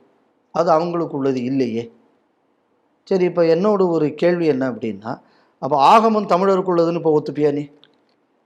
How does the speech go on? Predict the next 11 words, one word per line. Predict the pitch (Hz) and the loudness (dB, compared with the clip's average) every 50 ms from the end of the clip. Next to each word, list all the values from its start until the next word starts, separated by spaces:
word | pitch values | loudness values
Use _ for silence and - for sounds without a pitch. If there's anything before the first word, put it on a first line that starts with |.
| _ _ _ - | _ _ _ -8
அடுத்தது | 123 139 185 185 196 - 123 107 120 147 190 185 | -4 -4 -4 -4 -4 -6 -6 -4 -4 -6 -6 -4
இன்னொன்னு | 156 175 196 208 202 190 | -2 -2 0 0 0 -2
சொல்றேன், | 165 - - 165 147 143 127 104 113 151 | -4 -2 -2 -4 -2 -4 -6 -8 -6 -4
இவங்களுக்கு | 143 151 151 147 143 147 | -4 -2 0 -2 -2 -2
இன்னும் | 143 135 131 143 147 135 | -4 -4 -2 -4 -4 -2
தெரிஞ்சுக்கணுங்கிறதுக்காக. | - 143 143 156 143 143 127 135 131 131 131 127 127 120 120 123 - 131 123 - 110 95 _ _ - - - - - _ _ _ _ _ _ _ _ _ _ _ _ _ _ _ _ _ _ _ _ - | -2 -4 -2 -2 -2 -4 -2 -2 -2 -2 -2 -2 -4 -6 -6 -6 -4 -4 -4 -4 -6 -12 _ _ -20 -20 -20 -20 -20 _ _ _ _ _ _ _ _ _ _ _ _ _ _ _ _ _ _ _ _ -8
இந்த | 180 143 143 147 135 139 | -6 -4 -2 0 0 0
எர்ணாகுளம் | 135 123 143 151 170 190 208 202 180 147 147 127 120 - - _ _ _ _ _ _ _ _ _ - | 0 2 0 0 2 2 2 2 2 0 -2 -4 -6 -8 -16 _ _ _ _ _ _ _ _ _ -6
பக்கத்துல | 147 139 - 147 123 - 147 147 131 123 131 | -6 -4 -4 -4 -4 -2 -4 -4 -2 -2 -2
போனீங்கன்னா, | 135 135 131 123 117 120 147 | -2 -2 -2 -4 -2 -4 -4
இந்த | 151 127 113 | -4 -4 -6